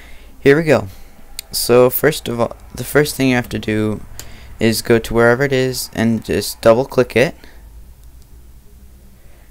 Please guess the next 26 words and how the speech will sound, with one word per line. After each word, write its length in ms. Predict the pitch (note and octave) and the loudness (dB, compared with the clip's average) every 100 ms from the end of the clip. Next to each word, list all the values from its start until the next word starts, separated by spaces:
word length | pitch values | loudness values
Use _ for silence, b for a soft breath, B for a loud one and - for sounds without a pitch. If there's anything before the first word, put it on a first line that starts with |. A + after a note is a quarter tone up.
| - | -8
And 160 | A2+ A#2+ | -2 0
now, 280 | A#2 A2+ A2+ | 2 2 0
so 280 | - A2+ A2 | 0 0 2
this 240 | B2 - | 0 -4
will 80 | A2+ | -6
come 220 | - G#2 | -4 -2
up 160 | G2+ F2 | -2 -4
like 140 | G2+ | -4
this, 360 | F#2+ G2 F#2 - D4+ | 0 0 -2 -12 -12
whichever 400 | F#2+ G#2 G#2+ G2+ | -8 0 2 2
version 320 | F#2+ G2+ G#2 | 2 0 0
you 80 | G2 | -4
want, 240 | G#2+ B2+ B2 | -4 -4 -6
just 160 | - | -8
select 400 | - G#2 G#2 - | -4 -2 -2 -2
it. 100 | G#2 - | -4 -2
I'm 100 | F#2+ | -4
gonna 160 | F#2+ | -4
be 60 | F#2 | -6
showing 260 | - F2+ | -6 -6
you 120 | F#2 F#2 | -4 -4
one 160 | F#2+ | -6
point 180 | - - | -8 -10
sixteen 320 | - - F#2 | -10 -8 -8
point 220 | F#2 - | -8 -10
five. 360 | - A#2 C3 C3+ | 0 2 2 -2